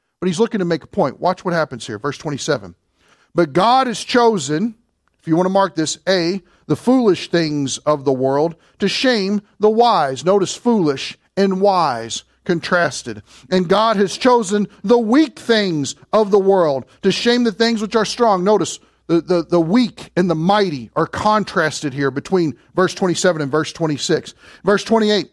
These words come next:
"And the base things." This word base here means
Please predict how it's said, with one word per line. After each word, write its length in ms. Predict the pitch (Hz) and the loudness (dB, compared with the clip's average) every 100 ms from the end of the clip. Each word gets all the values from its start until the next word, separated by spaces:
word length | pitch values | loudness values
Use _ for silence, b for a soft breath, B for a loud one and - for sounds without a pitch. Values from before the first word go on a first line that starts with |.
| _ 220 | _ 0
"And 180 | 247 | 2
the 60 | 240 | 2
base 480 | 175 254 294 - - | 2 2 2 -2 -2
things." 640 | 214 196 143 120 104 - _ _ _ 165 | 0 0 -2 -8 -12 -16 _ _ _ -2
This 220 | 233 240 | -2 2
word 320 | 269 247 151 | 2 2 2
base 320 | 226 277 226 | 2 2 0
here 220 | 233 220 | 2 2
means 480 | 208 214 208 196 - | 2 0 0 -2 -4